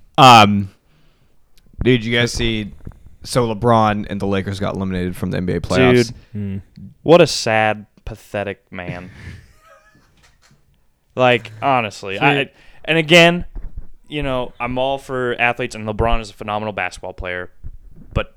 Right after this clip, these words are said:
Speaker 2: you dis-, dishonor yourself and discredit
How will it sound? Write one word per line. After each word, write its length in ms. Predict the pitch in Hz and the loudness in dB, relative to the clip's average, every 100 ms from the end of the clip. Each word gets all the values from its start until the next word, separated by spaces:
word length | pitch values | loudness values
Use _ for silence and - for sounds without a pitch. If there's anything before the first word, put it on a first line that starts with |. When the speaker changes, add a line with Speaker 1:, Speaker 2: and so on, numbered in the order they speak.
| - | -16
Speaker 2:
you 680 | 120 123 135 139 135 131 - - - _ 110 | -12 -6 -4 -2 -2 -4 -6 -16 -20 _ -16
dis-, 340 | - 113 - - - - - - - _ _ - | -10 -8 -10 -12 -18 -20 -20 -20 -20 _ _ -2
dishonor 480 | 135 - 127 147 | -2 0 -2 -2
yourself 680 | 139 110 - 110 95 92 - _ _ _ _ _ _ _ | -2 -4 -8 -8 -8 -10 -18 _ _ _ _ _ _ _
and 140 | 110 101 | -10 -8
discredit 640 | 117 - 123 117 - _ | -8 -2 0 0 -2 _